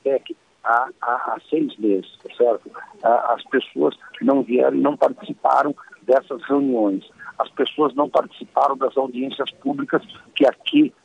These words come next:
foram feitas, né, três ou quatro audiências públicas. E agora tá essa grita. Mas tinha que tá vindo aqui participando, ouvindo juristas, ouvindo médicos,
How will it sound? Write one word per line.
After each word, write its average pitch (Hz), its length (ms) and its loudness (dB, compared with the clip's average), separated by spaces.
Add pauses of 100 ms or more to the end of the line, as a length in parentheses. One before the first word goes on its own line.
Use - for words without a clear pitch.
(240)
foram 139 260 4
feitas, 127 480 -4 (300)
né, 110 340 2 (140)
três 131 300 2
ou 123 100 2
quatro 127 360 0
audiências 120 500 -2 (100)
públicas. 110 460 -2 (360)
E 143 160 4
agora 139 380 2
tá 143 200 -2
essa 147 280 -2
grita. 110 500 -4 (480)
Mas 120 420 0 (380)
tinha 190 200 0
que 180 100 -12
tá 185 220 0
vindo 165 280 -4
aqui 151 200 0
participando, 143 680 -2 (200)
ouvindo 139 580 0
juristas, 139 560 0 (260)
ouvindo 135 520 2
médicos, 139 560 2